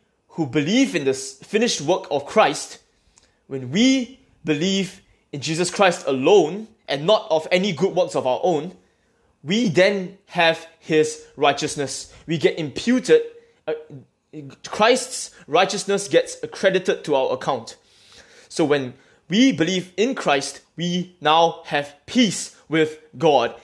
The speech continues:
It is a current reality. And it will continue to be that reality all the way till we meet our God face to face on Judgment Day. When God sees us, he sees us as if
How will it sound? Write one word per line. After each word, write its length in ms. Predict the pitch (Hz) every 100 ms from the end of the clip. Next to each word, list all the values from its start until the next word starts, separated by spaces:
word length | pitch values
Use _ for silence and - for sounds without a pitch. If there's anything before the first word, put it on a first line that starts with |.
| -
It 140 | 170 165
is 160 | 156
a 60 | 147
current 580 | - 196 208 196 143 - _ -
reality. 600 | 139 135 135 135 131 117 _ _ _ - _ -
And 160 | 151 175
it 160 | 202
will 140 | 170 -
continue 480 | 185 214 240 185
to 120 | 185 143
be 160 | 143
that 280 | 127 202 -
reality 480 | 131 127 127 - 139
all 220 | 202 226
the 80 | 170
way 160 | 160 143
till 180 | - 135
we 200 | 139 131
meet 380 | 165 220 - -
our 200 | 151 160
God 360 | 143 139 139 -
face 300 | 165 170 -
to 80 |
face 400 | 175 143 135 - _ -
on 160 | 143 127
Judgment 380 | 139 - 131 123
Day. 260 | 120 110 - - -
When 180 | 143 123
God 240 | 190 226
sees 340 | - 240 240 160
us, 420 | 170 170 - _ _ _ _ _ _ _ _ _ _ _
he 320 | - 180 226
sees 340 | - 180 165 147
us 240 | 156 -
as 280 | 139 120 120
if 300 | 170 -